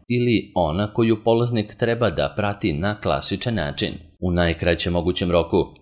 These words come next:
a posle kreiranja jedne grupe, organizator definiše kako će se nastava odvijati, to jest određuje kog datuma će startovati, u kojim bi terminima trebalo časovi da se organizuju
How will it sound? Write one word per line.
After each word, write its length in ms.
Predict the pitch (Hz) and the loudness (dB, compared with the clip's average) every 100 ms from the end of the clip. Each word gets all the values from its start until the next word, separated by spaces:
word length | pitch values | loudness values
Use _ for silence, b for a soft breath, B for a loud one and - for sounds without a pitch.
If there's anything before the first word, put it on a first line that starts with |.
| _ | _
a 160 | - 98 | -4 0
posle 320 | 113 110 117 | 0 0 0
kreiranja 560 | 117 131 107 110 117 101 | 0 2 4 4 2 0
jedne 420 | 73 90 90 101 | 0 0 0 2
grupe, 320 | 110 104 - 92 - - _ | 2 2 4 2 0 -10 _
organizator 720 | 110 104 104 107 120 117 127 | 2 4 2 2 2 2 0
definiše 600 | 127 120 95 80 95 - | 0 0 0 0 0 0
kako 380 | 110 117 110 127 | 0 -2 -2 -2
će 200 | 107 107 | -2 -2
se 200 | 92 90 | -2 -2
nastava 520 | 78 95 90 - 101 | -2 -2 -2 0 2
odvijati, 760 | 107 101 95 90 101 90 - _ | 2 2 2 2 0 -4 -6 _
to 140 | - 69 | -2 0
jest 460 | 71 101 98 - _ _ | 2 2 0 -6 _ _
određuje 640 | 110 107 113 117 131 107 | 0 2 2 2 2 2
kog 240 | 107 120 113 | 2 0 2
datuma 420 | 87 78 107 98 | 0 2 0 -2
će 180 | - 71 | -4 -6
startovati, 920 | - 98 90 107 95 - - - _ | 0 0 2 2 2 2 -2 -6 _
u 160 | 117 107 | -4 0
kojim 280 | 113 107 107 | 2 2 2
bi 140 | 113 | 0
terminima 580 | 113 110 110 117 113 107 | 2 2 2 2 0 0
trebalo 380 | 110 110 107 104 | -2 2 2 2
časovi 500 | - 71 - 92 87 | 0 -2 -2 -2 0
da 160 | 90 | 0
se 180 | 85 80 | 0 -2
organizuju 680 | - 80 98 104 110 98 | -2 -2 -2 0 2 2